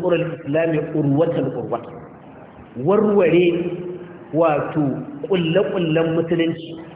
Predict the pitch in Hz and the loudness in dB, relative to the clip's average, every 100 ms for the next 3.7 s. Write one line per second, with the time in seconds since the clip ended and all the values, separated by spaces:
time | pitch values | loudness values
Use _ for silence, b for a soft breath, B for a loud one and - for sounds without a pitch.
0 | - - - 175 160 196 185 165 180 190 | -18 -12 -4 0 2 2 0 0 0 0
1 | 196 190 147 175 160 160 175 151 156 156 | 2 2 2 2 4 4 4 4 2 0
2 | 156 - - - 226 190 180 160 143 147 | -4 -6 -12 -4 0 2 2 0 0 2
3 | 147 151 147 151 156 151 | 2 2 0 0 -2 -4